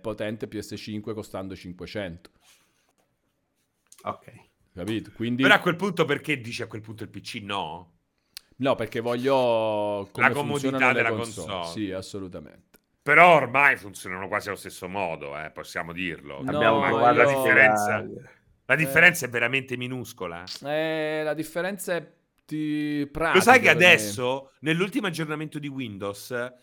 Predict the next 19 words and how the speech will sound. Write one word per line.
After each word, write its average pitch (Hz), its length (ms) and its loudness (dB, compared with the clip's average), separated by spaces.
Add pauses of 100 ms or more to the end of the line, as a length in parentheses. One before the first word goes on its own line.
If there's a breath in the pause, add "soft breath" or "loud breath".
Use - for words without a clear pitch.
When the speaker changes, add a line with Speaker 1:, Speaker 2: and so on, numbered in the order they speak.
(160 soft breath)
Speaker 3:
non 160 240 -4
devi 170 220 -4
nemmeno 185 320 -8
più 175 140 -14
usare 165 240 -4
il 160 80 -8
mouse. 113 480 -8
Se 139 220 -12
premi 190 320 -4
il 170 380 -2
pulsante 170 480 -8
del 165 160 -6
pad, 180 640 -4
una 113 140 -4
volta 123 300 0
acceso 110 340 -4
il, 95 120 -10
il 98 360 -2
computer, 139 760 -6